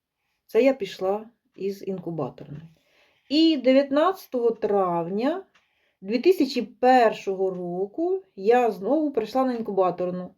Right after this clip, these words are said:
Прийнята завскладом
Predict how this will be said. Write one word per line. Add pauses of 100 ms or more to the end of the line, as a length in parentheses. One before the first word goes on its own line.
(1300)
Прийнята (680)
завскладом